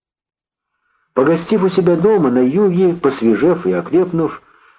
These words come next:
Бетуар вернулся в свое подразделение. Товарищи хотели обмыть его возвращение — но он отказался. «Спасибо, ребят. Только теперь баста. Больше уж на вино меня не потянет».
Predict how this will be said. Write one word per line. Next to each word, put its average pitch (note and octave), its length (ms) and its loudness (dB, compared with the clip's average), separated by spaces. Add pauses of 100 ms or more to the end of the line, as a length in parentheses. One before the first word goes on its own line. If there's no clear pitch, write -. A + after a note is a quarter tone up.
(140)
Бетуар F#3 400 2
вернулся F3 500 0
в - 60 -6
свое C#3 260 2
подразделение. F2 920 -2 (440)
Товарищи B2 460 0
хотели A2+ 480 0
обмыть G#2+ 640 -4
его E2+ 240 -2
возвращение — D#2+ 840 -6 (300)
но C#3 160 0
он D#3+ 140 0
отказался. E2 680 -6 (380)
«Спасибо, D#3 480 0
ребят. B1 340 -8 (960)
Только F#3+ 280 2
теперь E3+ 300 2
баста. C3 560 -4 (520)
Больше D#3+ 400 0
уж C#3 180 -2
на G#2 140 0
вино A#2 320 0
меня A2 420 -2
не G#2 160 -2
потянет». D#2+ 480 -10